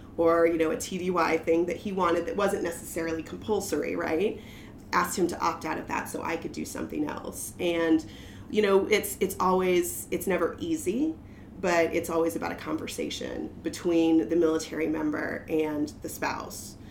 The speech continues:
just to figure out where that balance is. And so, um, the give and take in the balance is really how we've managed to make it work, sometimes better than others. <laughs> Um, and then we've also made it clear to the kids, right,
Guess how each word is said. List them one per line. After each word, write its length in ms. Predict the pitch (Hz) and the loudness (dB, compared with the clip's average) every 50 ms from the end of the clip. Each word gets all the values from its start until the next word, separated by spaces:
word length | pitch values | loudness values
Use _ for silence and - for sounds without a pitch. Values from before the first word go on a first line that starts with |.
| - - - | -18 -16 -12
just 180 | - - - - | -8 -6 -4 -4
to 60 | 233 | -4
figure 340 | - - - - - 247 240 | -4 0 0 0 2 4 4
out 180 | 208 196 196 180 | 2 2 2 0
where 140 | 175 165 | 0 2
that 200 | 156 - - - | 2 0 -2 -4
balance 420 | - - - - - - - - - | -4 -6 -6 -6 -6 -8 -8 -6 -6
is. 420 | - - - - - - - - - | -6 -8 -8 -10 -10 -10 -10 -4 -2
And 140 | 185 185 180 | 0 0 0
so, 380 | - 196 185 180 180 180 180 - - - - - - - - - | 0 2 2 2 2 2 0 -4 -12 -16 -16 -16 -16 -12 -6 -2
um, 280 | 185 175 160 160 151 - | 2 2 4 4 4 4
the 100 | - 185 | 4 2
give 220 | 175 - 202 196 208 | 2 4 4 4 4
and 140 | 196 196 | 2 0
take 240 | - - 185 175 - | 0 -2 -2 -2 -2
in 80 | 170 165 | -2 -4
the 80 | 165 | -4
balance 440 | 156 - 165 160 165 160 - - - | -4 -4 -4 -4 -4 -4 -4 -6 -8
is 120 | 160 - 160 | -8 -6 -2
really 220 | 160 156 156 160 | -2 -2 -2 -2
how 240 | - - 156 156 156 | -4 -6 -4 -4 -2
we've 260 | 156 160 151 151 170 | -2 -2 -2 -2 -2
managed 400 | 175 170 180 180 - - - - | -4 -2 -2 -2 -2 -4 -4 -4
to 40 | 277 | -2
make 200 | 269 254 233 - | 0 0 0 -2
it 100 | - - | -4 -4
work, 360 | - 131 127 - - - - - - - - - - - - | -4 -4 -2 -4 -4 -6 -8 -14 -16 -18 -18 -18 -18 -16 -12
sometimes 720 | - - - - 202 190 196 196 - 220 226 214 226 220 | -8 -4 0 2 2 2 2 0 -2 -2 -2 -2 -2 -2
better 280 | - 240 226 226 233 233 | -2 -2 -2 0 0 0
than 140 | 233 208 220 | 0 -2 -4
others. 500 | - 190 190 - 233 262 294 320 - - 359 | -4 -6 -6 -4 -4 -6 -6 -4 2 4 4
<laughs> 40 | 339 - - - - - 480 453 453 - 359 - - - - 359 - - - 440 403 381 370 359 359 339 - - - - | 6 8 8 8 10 12 10 10 10 10 6 6 6 4 0 0 0 0 2 2 2 4 2 0 0 0 -2 -2 0 4
Um, 300 | 247 240 226 226 220 - - | 6 6 6 6 4 4 6
and 140 | 285 294 302 | 8 8 10
then 80 | 302 | 10
we've 160 | 302 302 302 | 8 6 6
also 580 | 302 294 294 294 - 302 277 277 277 269 262 - - - | 6 4 4 4 4 2 4 4 2 2 0 -2 -4 -2
made 280 | - 233 233 240 233 233 | 2 4 6 6 6 6
it 140 | 226 - - | 4 0 -2
clear 260 | - - 240 220 220 | -4 -2 0 0 0
to 120 | 220 - | 0 0
the 80 | - - | -4 -4
kids, 580 | - - - - - - - - - - - - | -4 -4 -4 -4 -4 -2 -4 -6 -6 -8 -6 -4
right, 360 | 175 175 175 180 190 - | -2 -2 0 -2 -2 -4